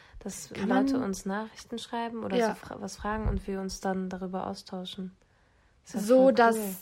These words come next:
Speaker 2: die Fragen jeder sehen kann oder dass wir das im Podcast dann besprechen?
Speaker 1: Dass wir das im Podcast vorlesen, also ohne
Speaker 2: Mhm.
Speaker 1: Namen.
Speaker 2: Aha.
Speaker 1: Und wir uns dann darüber unterhalten,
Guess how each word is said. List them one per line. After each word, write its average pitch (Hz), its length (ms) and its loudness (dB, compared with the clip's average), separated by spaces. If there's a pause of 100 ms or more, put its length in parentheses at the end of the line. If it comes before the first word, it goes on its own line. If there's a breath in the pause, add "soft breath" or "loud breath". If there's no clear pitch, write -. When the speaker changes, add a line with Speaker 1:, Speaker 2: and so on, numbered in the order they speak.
(120)
Speaker 2:
die 214 120 -4
Fragen 226 420 6
jeder 208 300 6
sehen 208 280 4
kann 349 240 2
oder 220 360 2 (160)
dass 208 180 -4
wir 214 80 0
das 208 120 -2
im 202 100 -4
Podcast 220 400 0
dann 208 120 -4
besprechen? 202 280 -4
Speaker 1:
Dass 240 120 0
wir 220 80 2
das 202 180 0
im 196 120 -6
Podcast 214 460 -2
vorlesen, 247 560 0
also 190 260 0
ohne 190 220 0
Speaker 2:
Mhm. 185 60 0
Speaker 1:
Namen. 208 460 0
Speaker 2:
Aha. 214 400 2 (120)
Speaker 1:
Und 202 300 -4
wir 196 180 -4
uns 190 180 -8
dann 190 160 -4
darüber 185 340 -4
unterhalten, 190 640 -6